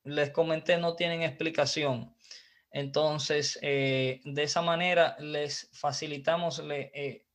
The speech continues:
facilitamos el, el paso a través de su comprehensive review y no pierdan tiempo teniendo que buscar, eh, otros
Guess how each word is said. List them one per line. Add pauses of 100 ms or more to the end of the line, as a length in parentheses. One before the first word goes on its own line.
(300)
facilitamos (840)
el, (460)
el
paso
a
través
de
su
comprehensive
review
y
no
pierdan
tiempo
teniendo
que
buscar, (460)
eh,
otros